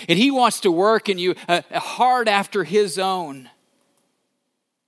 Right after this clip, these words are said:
So I just have a simple question. Will you embrace this season with all of its anonymity, with all of its monotony, and allow God to use it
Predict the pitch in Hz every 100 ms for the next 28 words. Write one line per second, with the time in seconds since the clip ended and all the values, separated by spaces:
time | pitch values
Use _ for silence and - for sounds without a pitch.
0 | _ _ _ _ _ _ _ _ - 180
1 | 214 202 196 180 - 196 175 - 220 214
2 | - 165 175 196 202 190 180 208 208 -
3 | 190 - 151 147 160 180 220 254 208 -
4 | 185 185 156 135 113 120 143 165 220 247
5 | 254 240 - 170 139 113 - 107 _ _
6 | _ _ _ _ _ _ _ _ - 139
7 | 139 170 175 156 120 - 160 160 - 127
8 | 120 139 123 - - - -